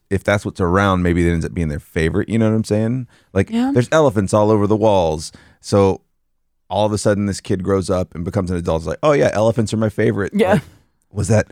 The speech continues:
Speaker 1: did, did you just inception that in your kid?
Speaker 2: I mean, it's nurture versus nature. That's,
Speaker 1: Is
Speaker 2: like,
Speaker 1: it?
Speaker 2: the genuine question there. Um,
Speaker 1: So it just kinda makes me wanna be like, just put every f-, animal in there.
Speaker 2: Well, when
Speaker 1: Just
Speaker 2: I
Speaker 1: put
Speaker 2: was
Speaker 1: all the
Speaker 2: grow-,
Speaker 1: animals.
Speaker 2: when I was growing up, I really liked tigers.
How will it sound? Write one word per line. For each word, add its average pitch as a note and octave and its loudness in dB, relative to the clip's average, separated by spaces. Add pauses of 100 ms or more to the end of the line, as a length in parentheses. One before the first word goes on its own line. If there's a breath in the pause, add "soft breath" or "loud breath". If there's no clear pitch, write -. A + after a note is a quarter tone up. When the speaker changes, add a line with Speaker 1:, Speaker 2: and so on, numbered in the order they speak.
Speaker 1:
did, G2 -2
did - -8
you F2+ -2
just - -4
inception F#2 0
that A2 4
in G#2 2
your E2+ -2
kid? - -4
Speaker 2:
I - 4
mean, D#3+ 4
it's - -2
nurture E3+ 2
versus G3 2
nature. F#3+ 0
That's, F3+ 0
Speaker 1:
Is A#2 0
Speaker 2:
like, F#3 2
Speaker 1:
it? - -10
Speaker 2:
the F#3 2
genuine F#3+ 2
question E3+ 0
there. C#3+ 2 (440 soft breath)
Um, D3+ 2
Speaker 1:
So G#2 0
it G#2+ 2
just G#2 -2
kinda A#2 4
makes G#2+ 0
me G#2+ 2
wanna F#2 2
be F2+ 0
like, E2+ 0 (180)
just - -16
put E2+ -4
every D2+ -4
f-, - -14 (100)
animal D#2 -6
in D#2+ -6
there. E2+ -8
Speaker 2:
Well, G#3 0
when A3 2
Speaker 1:
Just A3+ 2
Speaker 2:
I - 2
Speaker 1:
put - 4
Speaker 2:
was G2+ 2
Speaker 1:
all F2 2
the E4 0
Speaker 2:
grow-, - 0
Speaker 1:
animals. - -8
Speaker 2:
when A#3 -2
I C4+ 2
was D#4 -4
growing F4 -4
up, C#4+ 0
I A#3 0
really F3+ 2
liked D3+ -2
tigers. C3 -2